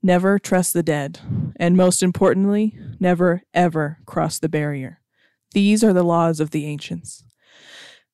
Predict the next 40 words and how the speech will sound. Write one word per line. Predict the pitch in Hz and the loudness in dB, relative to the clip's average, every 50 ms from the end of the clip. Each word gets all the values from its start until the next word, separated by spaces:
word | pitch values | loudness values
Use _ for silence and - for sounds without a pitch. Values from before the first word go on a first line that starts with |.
| _ _ _ _ | _ _ _ _
The | - 208 | 2 4
youngest | 226 220 233 247 262 233 - - | 4 6 4 4 2 0 0 0
child | 240 220 208 202 196 190 196 | 2 2 4 4 2 0 0
was | 185 175 - | -4 -4 -2
reciting | 180 175 - - 190 180 180 190 190 190 | -2 -2 0 2 2 2 2 2 0 0
the | 175 - | 0 2
old | 175 175 170 | 2 2 2
laws | 170 165 165 170 165 - | 2 0 0 0 0 -2
to | 170 | -4
her | 156 - 170 | -4 -4 -4
siblings. | - 185 175 - 156 147 147 151 - - - - - | -2 -2 -2 -2 -2 -4 -4 -6 -8 -8 -6 -4 -2
The | - - - - - 180 | -2 -2 -2 -2 -4 0
guardian | 175 220 220 226 220 208 185 175 165 | 2 4 4 4 4 2 0 0 -2
could | - 170 160 | -4 -6 -4
hear | - - 190 180 170 | -2 0 0 2 2
her, | 160 151 139 156 160 - - | 2 0 -2 -2 -4 -6 -8
even | - - 190 208 220 202 | -4 -2 -2 0 0 -2
from | - - 185 | -2 -2 -4
the | 175 156 - | -2 -2 -2
outskirts | 165 165 - - - 151 147 - - | -4 -4 -4 -4 -4 -4 -4 -4 -8
of | 151 | -8
the | 156 151 | -8 -6
village. | 165 165 156 151 156 156 - - _ - - - - _ _ _ _ _ _ _ _ - _ - | -4 -4 -4 -4 -6 -8 -10 -18 _ -20 -20 -20 -20 _ _ _ _ _ _ _ _ -18 _ -2
She | - 226 226 | 2 2 4
spoke | 214 - 233 226 - - | 6 6 4 4 4 4
the, | 214 208 208 - - | 2 2 2 2 0
the, | - 202 196 196 - - - - _ - _ _ | -2 0 0 0 -2 -4 -8 -18 _ -20 _ _
she | - - - 185 | -18 -10 -10 -8
spoke | 165 - - - 247 262 285 - - - | -8 -8 -6 -2 -2 -2 -2 -4 -8 -12
the | 247 226 202 | -6 -4 -2
way | 196 190 190 185 185 | 0 0 0 0 0
most | 180 180 185 185 185 - - - | -2 -2 -2 -2 -2 -2 -4 -6
small | 170 165 156 151 | -6 -6 -8 -8
children | - - 170 165 156 160 160 156 | -6 -4 -4 -2 -2 -4 -6 -8
do | 147 160 160 160 160 | -6 -6 -6 -6 -6
at | 156 - _ | -8 -10 _
some | - - 185 185 185 | -4 -2 -2 -2 -2
phase | - 165 160 156 143 | -2 -4 -4 -4 -6
or | 147 147 | -6 -8
other, | 143 139 139 147 160 | -8 -8 -8 -10 -12